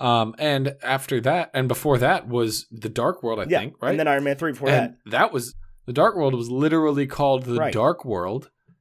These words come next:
Speaker 1: Like, you couldn't be more like, "We're trying to be like The Dark Knight."
Speaker 2: Right.
Speaker 1: It's
Speaker 2: Yeah,
Speaker 1: called
Speaker 2: no,
Speaker 1: The
Speaker 2: for sure.
Speaker 1: Dark World. <laughs>
Speaker 2: But then I think this is the moment where Marvel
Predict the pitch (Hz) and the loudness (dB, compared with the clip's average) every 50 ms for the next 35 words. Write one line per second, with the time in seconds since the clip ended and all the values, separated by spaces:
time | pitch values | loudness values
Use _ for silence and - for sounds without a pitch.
0 | _ - - 139 135 123 110 101 - - 139 147 143 - 185 160 156 156 127 135 | _ -10 -4 0 0 0 0 -2 -4 -8 -8 -6 0 2 2 2 0 0 -2 -2
1 | 160 165 160 151 139 139 120 127 135 139 139 139 139 139 135 127 135 226 233 - | 0 0 0 0 0 -2 -2 0 0 2 2 2 2 0 -2 -4 -4 -8 -8 -8
2 | - 214 202 196 190 175 185 180 175 160 160 180 165 175 170 175 170 - 208 208 | -6 -6 -4 -4 -4 -2 -2 -2 -2 -2 -6 -6 -4 -4 -4 -4 -4 -6 -8 -6
3 | 170 117 - _ _ _ _ _ 349 254 139 143 139 123 110 - _ _ _ _ | -6 -6 -8 _ _ _ _ _ -20 -12 -8 -6 -6 -6 -8 -10 _ _ _ _
4 | - 196 185 185 185 220 240 185 214 214 208 165 143 135 170 170 190 - - 220 | 4 4 4 4 4 2 2 4 4 4 2 2 0 0 0 0 0 2 2 4
5 | 190 175 175 214 220 - - 135 123 123 110 101 87 80 80 104 - _ _ _ | 6 6 6 4 2 -2 -4 -2 0 0 0 -2 -4 -8 -14 -18 -20 _ _ _
6 | - 139 160 147 156 196 185 185 - 165 160 - 208 185 170 175 190 190 196 170 | -6 -4 -2 2 4 4 4 2 0 -2 0 0 0 0 0 0 -2 -2 -2 -6
7 | 190 185 175 170 170 165 165 156 - 151 147 139 135 135 139 160 156 170 165 151 | -6 -4 -2 -2 -2 -2 -4 -4 -4 -4 -4 -4 0 0 0 0 0 0 -2 -4
8 | 135 | -4